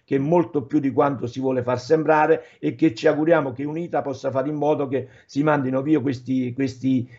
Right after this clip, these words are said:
eh, questi dittatori, né più né meno, perché bisogna definirli così. E quindi per poterlo fare anche il sindacato ha bisogno di, di forza e la forza del sindacato passa attraverso l'adesione degli iscritti. Quindi, eh, sosteneteci perché vi daremo sempre voce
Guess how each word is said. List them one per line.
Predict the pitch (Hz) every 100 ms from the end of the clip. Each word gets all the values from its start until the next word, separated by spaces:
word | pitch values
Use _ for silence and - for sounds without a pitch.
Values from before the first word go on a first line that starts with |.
| _
eh, | 127 131 139
questi | 170 165 147
dittatori, | 143 123 143 139 98 107
né | 127
più | 123 147
né | 135
meno, | 127 120
perché | 104 117 117
bisogna | 117 117 123 117
definirli | 123 104 127 117 117
così. | 117 117 107 - -
E | - 160
quindi | 180 170 143
per | - 143
poterlo | 123 156 175 151 156
fare | 151 143 135
anche | 143 156 135
il | 123
sindacato | 127 135 135 135 123
ha | 123
bisogno | 117 120 135 123 127
di, | 143 - -
di | 135
forza | 139 139 135 - 170 160 - - _
e | 147 147 151
la | 151
forza | 165 175 170 147
del | 139
sindacato | 139 160 160 151 139
passa | - 147 117 143
attraverso | 117 143 151 123 135
l'adesione | 135 127 120 135 127
degli | 120 113
iscritti. | 117 - 110 - 117
Quindi, | 151 123 117 117 - - - -
eh, | 123 123
sosteneteci | - 160 - 170 180 185 185 175 185 185
perché | 160 139 156
vi | 143 143
daremo | 151 156 139
sempre | - 160 147 131 139
voce | 175 180 170 180